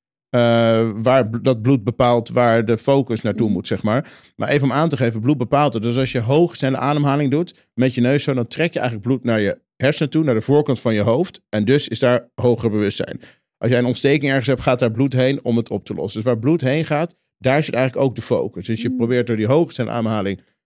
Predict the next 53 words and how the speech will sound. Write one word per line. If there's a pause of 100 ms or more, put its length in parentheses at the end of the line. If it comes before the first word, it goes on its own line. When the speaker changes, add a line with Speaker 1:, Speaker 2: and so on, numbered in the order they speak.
(460)
Speaker 1:
nog
meer
focus
naar
het
bewustzijn
te
krijgen. (260)
Als
je
dan
al
's
ochtends
vroeg
zit
in
die
allerlaagste
brainwave,
Speaker 2:
Ja,
dat
is
Speaker 1:
de
Speaker 2:
top.
Speaker 1:
wereld
staat
uit
en
je
doet
dan
die
snelle
hoge
ademhaling, (260)
ja,
dan
heb
jij
gewoon,
zit
je
zo
diep
in
jezelf,
in
de
allerhoogste
staat
van
bewustzijn,